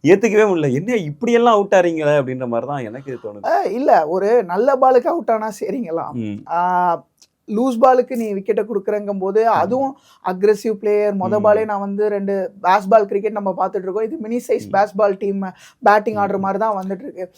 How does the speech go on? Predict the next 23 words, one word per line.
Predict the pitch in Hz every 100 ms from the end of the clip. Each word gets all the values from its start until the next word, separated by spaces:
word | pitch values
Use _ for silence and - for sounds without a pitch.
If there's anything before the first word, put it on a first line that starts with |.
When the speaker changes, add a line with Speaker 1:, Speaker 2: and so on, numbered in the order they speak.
| - -
Speaker 2:
இப்ப | 233
என்னன்னா | 233 277 240
உண்மையை | 240 233 302 311 247
சொல்லணும்னா | 220 214 196 214 233 208
இதுல | 202 190 240
ரெண்டு | 220 233 240 -
ஸ்பின்னர்ஸ் | - 240 277 269 -
தான் | 240
நல்லா | 202 208
ஆடி | 214 196
இருக்காங்க. | 202 190 180 190
அதுல | 208 226
Speaker 1:
ம். |
Speaker 2:
ஆல்ரவுண்டர்னு | 175 220 226 226 247 240
சொல்லப்படுற | 208 196 208 233
வாஷிங்டன் | 196 196 226 214 202 196
சுந்தர் | 196 226 311
பாத்தீங்கன்னா | 196 190 196 254 - _ -
நிறைய | 196 226 214
பாலை | 196 247
ஃபேஸ் | 277 214 -
பண்ணிருக்காரு. | 190 185
Speaker 1:
ம். | -